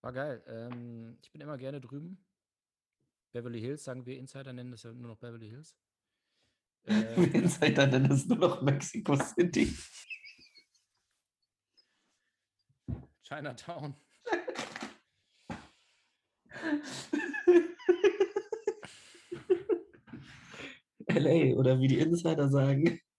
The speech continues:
Speaker 2: Chinatown. What the fuck? Nee, aber, ähm,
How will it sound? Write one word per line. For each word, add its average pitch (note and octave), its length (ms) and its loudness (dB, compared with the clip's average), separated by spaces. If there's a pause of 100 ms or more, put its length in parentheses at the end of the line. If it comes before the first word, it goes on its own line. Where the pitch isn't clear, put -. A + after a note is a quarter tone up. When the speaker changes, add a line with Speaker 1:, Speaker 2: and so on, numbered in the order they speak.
(220)
Speaker 2:
Chinatown. C3+ 840 0
What F3 320 0
the C#3 100 4 (240)
fuck? D4+ 320 0 (2250)
Nee, G3 160 6
aber, C#3 400 4
ähm, C#3 380 6